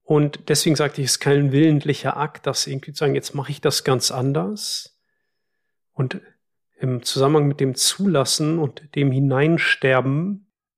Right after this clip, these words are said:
ist, dass du deine Aufmerksamkeit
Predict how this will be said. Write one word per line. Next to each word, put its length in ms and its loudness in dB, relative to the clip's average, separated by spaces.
ist, 720 -2
dass 260 -2
du 420 -4
deine 260 -6
Aufmerksamkeit 1300 -2